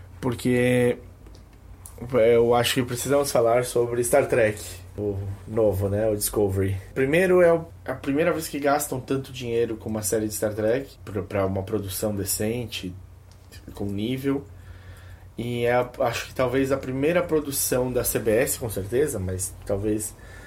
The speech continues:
que é só pra digital, dos canais, né, de T V americanos, que é só pra consumo digital, ele não passa na T V, ele passou o primeiro episódio na T V só, e o piloto, e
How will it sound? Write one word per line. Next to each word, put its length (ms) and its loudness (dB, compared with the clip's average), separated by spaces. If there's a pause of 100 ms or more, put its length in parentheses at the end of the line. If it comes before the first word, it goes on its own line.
(140)
que 80 -4
é 140 -2
só 460 4
pra 260 2
digital, 680 -2
dos 160 -2
canais, 540 0
né, 140 -2
de 120 -8
T 160 0
V 140 0
americanos, 800 -2 (460)
que 100 -2
é 40 0
só 240 4
pra 140 0
consumo 440 0
digital, 540 2
ele 100 0
não 160 -4
passa 380 0
na 100 -2
T 140 -2
V, 100 -2
ele 100 -2
passou 300 -2
o 20 -2
primeiro 280 0
episódio 460 2
na 80 -2
T 140 -6
V 200 -2
só, 340 2
e 260 0
o 80 -8
piloto, 580 0
e 100 -4